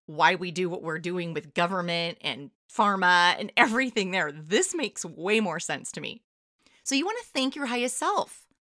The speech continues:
You're creating a relationship. Now you guys are a team. You're like,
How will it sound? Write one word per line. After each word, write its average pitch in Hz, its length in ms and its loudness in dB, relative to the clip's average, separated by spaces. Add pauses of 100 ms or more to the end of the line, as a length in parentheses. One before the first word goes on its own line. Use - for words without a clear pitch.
(240)
You're 226 100 -6
creating 285 440 -2
a - 20 -4
relationship. 262 720 -4
Now 202 180 0
you 247 160 -4
guys 254 220 -6
are 262 60 -4
a 247 60 -8
team. 254 600 -4 (500)
You're 214 120 -4
like, 185 300 -6